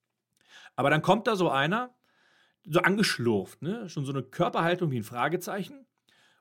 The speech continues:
Und dann weicht der meinem Blick aus und dann, äh, fragt er so, "Ja, kann ich, äh, Ihnen denn da irgendwie helfen?" Und dann sage ich, "Ja, ich will einen Drucker kaufen. Das und das muss er können. Ähm, wo finde ich das? Was empfehlen Sie?"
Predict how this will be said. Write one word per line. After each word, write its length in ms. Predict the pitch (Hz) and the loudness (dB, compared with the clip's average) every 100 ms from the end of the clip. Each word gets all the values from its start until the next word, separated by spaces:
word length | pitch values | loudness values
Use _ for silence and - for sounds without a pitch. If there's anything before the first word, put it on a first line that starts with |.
| - | -2
Und 420 | 160 165 165 165 | 2 2 0 -2
dann 180 | 135 120 | -4 -2
weicht 260 | 139 165 | 0 0
der 100 | 156 | 0
meinem 300 | 135 123 117 | 0 0 -2
Blick 300 | 107 208 - | -2 -4 -6
aus 400 | 175 180 190 170 | -4 0 0 -2
und 240 | - 143 127 | -8 -6 -4
dann, 580 | 123 131 127 110 120 113 | -4 -6 -10 -12 -12 -12
äh, 40 | |
fragt 260 | - 143 143 | -6 -6 -4
er 80 | |
so, 80 | 131 | -6
"Ja, 320 | 120 143 139 | -4 -2 -4
kann 180 | 139 135 | -6 -10
ich, 260 | 131 - - | -10 -12 -14
äh, 180 | 123 123 | -8 -6
Ihnen 180 | 147 131 | -6 -6
denn 120 | 120 | -6
da 100 | 117 | -6
irgendwie 260 | 131 123 | -6 -6
helfen?" 400 | 131 170 170 156 | -6 -6 -6 -8
Und 340 | 139 131 131 131 | -10 -10 -8 -4
dann 160 | 127 | -4
sage 260 | 123 127 127 | -4 -6 -6
ich, 100 | 120 | -6
"Ja, 120 | - | -4
ich 100 | 120 | -4
will 60 | 117 | -4
einen 60 | |
Drucker 240 | 123 139 151 | -4 -2 -2
kaufen. 480 | 156 160 175 185 - _ _ _ _ | -2 -4 -4 -10 -14 _ _ _ _
Das 200 | 131 127 | -2 -2
und 120 | 135 | -2
das 160 | 123 120 | -2 -2
muss 140 | 123 | -2
er 100 | 110 | -2
können. 400 | 104 151 170 175 - _ _ _ _ _ | -2 -2 -2 -6 -14 _ _ _ _ _
Ähm, 540 | 123 127 127 127 131 131 _ _ _ _ | -4 -2 -2 -4 -8 -12 _ _ _ _
wo 200 | 120 143 | -4 -2
finde 180 | 156 120 | 0 -2
ich 80 | - | -4
das? 300 | 90 - - | -8 -12 -20
Was 420 | - 113 123 135 | -20 -8 -2 -2
empfehlen 340 | 156 120 123 95 | -4 -2 -2 -2
Sie?" 220 | - | -8